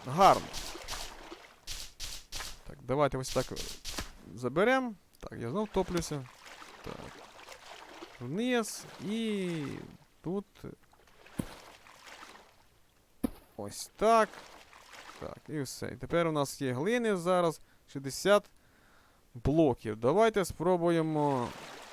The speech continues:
е, напекти ще глини. Зараз зрубаємо якесь деревце і будемо пекти цеглу.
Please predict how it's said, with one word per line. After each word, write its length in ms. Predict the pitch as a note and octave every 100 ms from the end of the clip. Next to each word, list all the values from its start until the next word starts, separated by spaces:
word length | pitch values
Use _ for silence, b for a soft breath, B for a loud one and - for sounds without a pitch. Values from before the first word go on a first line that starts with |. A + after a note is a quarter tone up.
| - - - - - - - - - - - - - - - - - - - _ _ G#2
е, 40 |
напекти 800 | A#2+ A2+ G#2+ C#3+ - E3 - E3+
ще 240 | - D#3
глини. 360 | D3 G3+ B3 F#3+
Зараз 280 | E3 F3+ D3+
зрубаємо 400 | E3 F3+ F#3 D#3+
якесь 260 | D3+ D3+
деревце 420 | C3+ B3 B3 F#3+ D#3+
і 40 |
будемо 260 | C#3+ F#3 E3+
пекти 340 | D#3+ - E3+
цеглу. 380 | - C#3+ A#2+